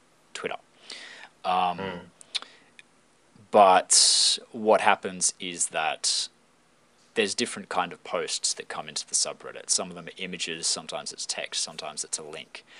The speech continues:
Speaker 1: And you want images to display like images. You don't want a link to an image. You want to show the image, right?
Speaker 2: Mm, mm.
Speaker 1: Um, so because if this then that doesn't have,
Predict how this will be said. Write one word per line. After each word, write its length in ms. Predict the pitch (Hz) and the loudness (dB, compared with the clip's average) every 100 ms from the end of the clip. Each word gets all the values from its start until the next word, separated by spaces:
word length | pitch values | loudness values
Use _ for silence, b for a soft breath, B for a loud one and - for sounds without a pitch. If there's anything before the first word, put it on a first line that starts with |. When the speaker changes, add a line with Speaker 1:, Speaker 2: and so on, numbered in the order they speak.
| B B _ | B B _
Speaker 1:
And 480 | 101 95 92 90 90 - | 2 2 2 0 -4 -6
you 260 | 90 101 | -10 -10
want 320 | 101 113 120 - _ _ _ | 0 2 2 -2 _ _ _
images 460 | 98 98 92 85 - | -6 -4 -4 -2 -2
to 120 | - | -4
display 880 | 85 82 - - 92 90 87 82 76 _ _ | 0 2 4 2 2 4 4 0 -8 _ _
like 280 | 85 80 - | -4 -4 -6
images. 600 | 90 87 - - - - - - | -10 -6 -6 -2 0 0 -4 -2
You 80 | |
don't 160 | 90 117 | 4 4
want 140 | 113 110 | 2 -4
a 40 | 104 | -6
link 300 | 90 101 - | -6 -6 -6
to 140 | - | -8
an 80 | 92 | -10
image. 520 | - - - - - - _ _ | -14 -16 -6 -2 -2 -6 _ _
You 140 | 92 98 | -6 -2
want 120 | 101 | 0
to 60 | |
show 320 | 90 - 104 98 | 4 6 6 4
the 220 | 87 85 | 2 -4
image, 480 | 92 - - - - _ - | -4 -2 0 0 -4 _ -8
right? 220 | 78 90 _ b b b - | -6 -6 _ b b b -6
Speaker 2:
Mm, 400 | 113 110 90 85 - | -4 -2 -6 -10 -12
mm. 220 | 101 92 87 B B _ _ | -10 -8 -10 B B _ _
Speaker 1:
Um, 480 | - 87 90 87 82 - | -2 0 0 -4 -10 -2
so 680 | - - - 98 95 90 90 - _ _ _ _ _ _ _ _ _ - | 2 4 4 4 4 2 -2 -10 _ _ _ _ _ _ _ _ _ -10
because 880 | 107 - - 120 117 110 - - - - _ - | -6 -2 8 10 10 8 2 0 -4 -10 _ -2
if 180 | 101 | -2
this 220 | - 92 - | 0 0 0
then 120 | 85 | 0
that 200 | 85 78 | -2 0
doesn't 340 | 92 87 - | -2 -4 -6
have, 600 | - 87 82 78 - - | -6 0 0 0 -6 -8